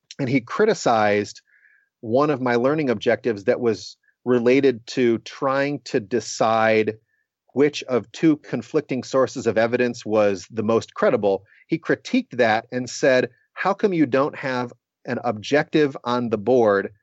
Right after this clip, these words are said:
that is explicitly about improving your score on the New York State Regents exam? You need to have objectives on the board every day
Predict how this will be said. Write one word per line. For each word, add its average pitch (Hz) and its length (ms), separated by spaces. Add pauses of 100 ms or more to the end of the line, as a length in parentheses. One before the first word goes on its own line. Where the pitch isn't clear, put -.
(400)
that 117 180
is 123 160
explicitly 135 840
about 117 480
improving 139 600
your 120 140
score 120 640
on 107 140
the 107 80
New 117 160
York 120 260
State 110 280
Regents 113 400
exam? 104 340 (180)
You 127 120
need 151 420
to 165 120
have 120 640 (380)
objectives 127 640
on 156 140
the 160 80
board 127 460
every 143 380
day 104 540